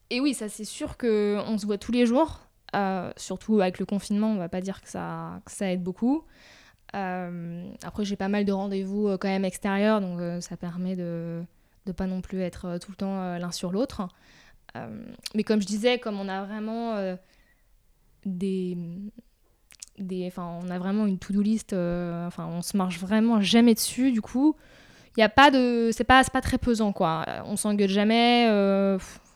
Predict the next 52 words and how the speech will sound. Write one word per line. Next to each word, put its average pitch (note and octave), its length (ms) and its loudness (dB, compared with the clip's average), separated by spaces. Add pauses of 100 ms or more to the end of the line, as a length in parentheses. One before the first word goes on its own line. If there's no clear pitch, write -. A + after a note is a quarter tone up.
(120)
voilà, F#3+ 140 -2
comme F#3 120 -4
je F3+ 60 -8
disais, G3 440 0
j'ai, F3+ 240 -4
j'ai F3 100 -6
pas, F#3+ 360 -2
comme F#3 120 -10
je - 60 -20
te - 40 -18
disais F#3+ 180 -4
au F#3 40 -4
téléphone F#3+ 400 -4
avant, G3+ 240 0
y G#3+ 80 0
a, D#3+ 160 -4
j'ai F#3 120 -6
pas, F#3+ 300 2
j'ai F#3 140 -2
pas G#3 120 0 (140)
un G#3+ 60 4
gros G3+ 200 2
ego A3 380 6
et A3+ 60 10
lui G#3 80 8
non G3+ 180 6
plus, B3+ 260 2
donc G3+ 300 2 (420)
j'accepte, G#3 640 0
euh, F#3+ 160 4
les F#3 100 2
critiques - 680 -4 (120)
tant G#3 140 -2
qu'elles G3 160 0
sont G3+ 120 -4
constructives. G#3 720 -4 (600)
Et, F#3 220 2
euh, F3+ 640 0
et - 100 -2
de F#3 40 0
toute - 120 -6
façon, G#3+ 180 2
je G#3+ 100 2
me G#3 40 4
remets G3 160 2
tout - 100 -6
le - 40 -16
temps G#3+ 100 0
en G#3 40 2
question A#3 600 0
et E3+ 300 -2
je, F3 400 -10